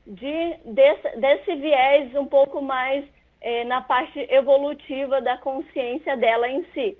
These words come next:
Então aí entra várias questões, né? Então a pessoa, ela começa a planejar o que ela vai mudar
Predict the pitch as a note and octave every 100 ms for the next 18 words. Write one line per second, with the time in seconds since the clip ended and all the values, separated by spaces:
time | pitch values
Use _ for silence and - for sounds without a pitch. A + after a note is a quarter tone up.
0 | _ _ _ - D#4 F4+ G4 F4 E4+ E4+
1 | D4+ E4 E4 D#4 D#4 C4 B3+ C#4 D4+ C#4+
2 | - _ - A#3 A3+ - A#3 B3+ C#4+ A3+
3 | A3 A3+ A#3 A3 A#3 A#3 A3 A#3 A#3 B3+
4 | A#3 A#3 A3+ A#3 C4 B3 A#3+ A3+ A3 A#3
5 | - _ _ A#3+ - C4 A#3+ B3 A#3+ B3+
6 | A#3 A#3 - A#3+ - D4+ C4+ C4 B3+ A3
7 | A#3 A#3+ D4 A#3 A#3+ A#3+ D4